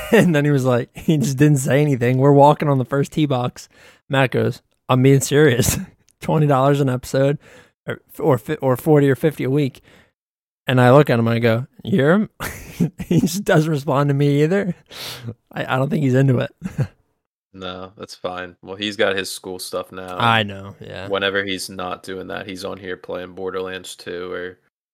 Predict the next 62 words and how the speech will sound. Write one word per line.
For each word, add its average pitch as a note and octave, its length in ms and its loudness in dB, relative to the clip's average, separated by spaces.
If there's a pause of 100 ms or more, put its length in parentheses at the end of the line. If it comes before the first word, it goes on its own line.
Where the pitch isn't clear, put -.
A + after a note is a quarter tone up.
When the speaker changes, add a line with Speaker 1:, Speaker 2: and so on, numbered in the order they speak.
(380)
Speaker 2:
other F2+ 260 -8
games F2+ 420 -12
and F#2 120 -14
that. F#2 320 -12
So F2+ 260 -10
whatever, F#2 320 -10
it's F#2+ 140 -14
fine. F2+ 460 -16
I - 120 -8
can A#2+ 120 -6
Speaker 1:
What, G#2+ 80 -10
Speaker 2:
do F#2+ 60 -12
it - 20 -10
Speaker 1:
on - 100 -6
Speaker 2:
on A#2+ 80 -2
Speaker 1:
your, A#2+ 140 0
Speaker 2:
my F2+ 60 -12
own. F2+ 160 -12
Speaker 1:
on B2 140 0
your A#2 140 0
P B2 140 -6
C? C3+ 280 -8 (640)
Speaker 2:
Yeah, G#2+ 380 0
he's G2+ 240 -8
on G2 240 -4
here. F#2+ 200 -10
It's F#2+ 260 -12
like, G2 320 -6
it's - 160 -10
like G2+ 160 -2
back F#2+ 240 -4
in G#2 60 -16
the F#2+ 80 -10
day F#2 200 -6
when F#2 160 -10
you F#2+ 80 -18
shared F#2 320 -8
a F#2 60 -12
console F#2 480 -12
with F#2+ 160 -10
your F#2+ 80 -14
siblings. F#2 720 -12
It's F#2 120 -20
like F#2 200 -8
that, F#2+ 260 -10
'cause G2 160 -14
I G2 100 -8
come G2 220 -12
in F#2+ 100 -16
here F#2+ 160 -10
after F#2 220 -10
work F#2+ 200 -6
and G2 60 -12
I'm F#2 60 -10
like, F#2 300 -14
"Yo, - 160 -10
how F#2+ 160 -10
long F#2+ 160 -10
are - 20 -14
you F#2+ 140 -14
gonna F#2+ 100 -14
be?" F#2+ 240 -8